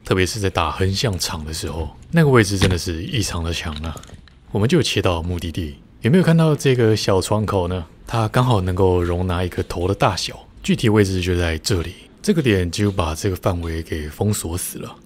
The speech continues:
然后这些障碍物完美的遮蔽了自己。由于平常没人在用这个地方，被攻击的时候真的是会莫名其妙，然后来几个就打几个，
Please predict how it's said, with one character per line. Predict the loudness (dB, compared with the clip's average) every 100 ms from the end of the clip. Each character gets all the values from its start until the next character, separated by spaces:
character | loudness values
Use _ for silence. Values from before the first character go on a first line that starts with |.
| -20 -4
然 | 0
后 | 0
这 | 0
些 | 0
障 | 2 0
碍 | 0 -2
物 | -2 -4
完 | -4
美 | -4
的 | -6 -6
遮 | -2 -2
蔽 | 0 -2
了 | -2
自 | -6
己。 | -8 -12 -16 -20 -10 0
由 | 4
于 | 4
平 | 4 0
常 | 0 0
没 |
人 | 2 2
在 | 2
用 | 2 0
这 | 0
个 |
地 | -2
方， | 0 -2 -4 -8 -10
被 | -2 2
攻 | 4
击 | 4
的 | 2
时 | 2 2
候 | 2
真 | 0
的 | -2
是 | -2
会 | -2 0
莫 | 2
名 | 0
其 | -2 -6
妙， | -8 -10 -12 _ _ _
然 | 0
后 | 2 4
来 | 4
几 | 2 2
个 | 0 0
就 | -2 -4
打 | -4 -2 -2
几 | -2
个， | -10